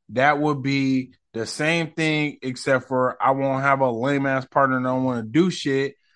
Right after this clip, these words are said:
It will be Thursday nights, Casino Kev, A K A Kevin twenty-seven, on the ones and the ones,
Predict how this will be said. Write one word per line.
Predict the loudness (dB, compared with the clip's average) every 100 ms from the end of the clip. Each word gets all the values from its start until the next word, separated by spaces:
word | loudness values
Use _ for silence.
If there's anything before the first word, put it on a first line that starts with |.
| _ _ _ _
It | 0 0 6
will | 4
be | 8 6 6 0 4
Thursday | 6 8 6 4 4 4
nights, | 4 4 2 -6 -20 _ _ -8
Casino | -6 -6 -2 2 4 4 2
Kev, | 2 4 6 6 6 0 -2
A | -2 2
K | 0 2 -2
A |
Kevin | 0 4 4 4
twenty-seven, | 0 -2 0 -2 2 2 4 0 -4 -8 _ _ _ _ _ _ 0
on | 4 8 8 8
the | 8 6
ones | 4 6 8 8 6 4 0 -4
and | 4 6 8
the | 6
ones, | 4 4 6 8 6 4 0 -4